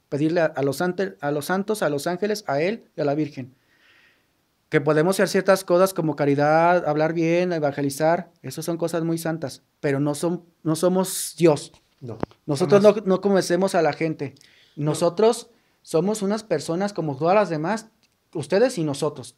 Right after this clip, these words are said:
Speaker 1: Todos hay que tratar de poner como cre-, creer o hacer lo que Dios quiera, no nuestra entender, sino como está en la Biblia,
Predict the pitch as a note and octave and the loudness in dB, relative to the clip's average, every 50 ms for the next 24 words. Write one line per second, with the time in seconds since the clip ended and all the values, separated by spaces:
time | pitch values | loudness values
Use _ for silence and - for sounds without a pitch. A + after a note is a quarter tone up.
0 | _ _ C#3+ D3 E3+ - - A3 G#3 G#3 G#3+ A3+ G#3+ G#3 F#3 F3 F3+ F3+ F#3+ G#3 | _ _ -2 -2 -2 0 0 0 0 0 0 -4 -2 -2 -2 0 0 -2 -2 -2
1 | G#3 F#3 E3+ F3 F3+ F#3+ F#3+ F#3+ - _ _ _ _ _ _ _ _ _ _ _ | -4 -6 -6 -4 -4 -4 -6 -8 -14 _ _ _ _ _ _ _ _ _ _ _
2 | _ D3+ D3 C#3+ C#3+ C#3+ C#3 C#3 C#3 - - D#3 D3+ D3 - D3+ E3 F3+ F#3 G3+ | _ -4 -2 0 0 -2 -2 -4 -6 -6 -4 -2 -2 -2 0 0 2 2 2 0
3 | A3 G#3+ - _ _ - D3+ C#3+ C#3 C#3 - E3 E3+ G3 G#3 G#3 - D#3+ E3 F3 | -6 -10 -14 _ _ -2 0 0 0 0 -2 -4 -2 -2 -2 -2 -2 -4 -4 -4
4 | F3 - - - F#3 F#3 F3+ D#3 D#3+ F3 G3 A3+ B3+ B3+ B3+ - F#3+ F#3 E3+ D#3+ | -4 -8 -6 -4 -2 -2 0 0 0 -2 -2 -2 -2 -4 -4 -4 -4 -4 -4 -6
5 | E3 - A#3 G3+ D#3 D#3+ G3 B3+ C#4+ - - _ _ - D3+ D3 D3 C#3+ C#3+ D#3+ | -4 -4 -4 -4 -2 -2 -2 -4 -4 -6 -14 _ _ -10 -8 -8 -8 -8 -8 -10
6 | E3 E3 G3 G#3+ A#3 A#3 A3 A3+ A3+ A#3 A3+ A#3+ A#3+ A#3 | -10 -8 -8 -6 -6 -4 -4 -6 -6 -6 -6 -8 -8 -10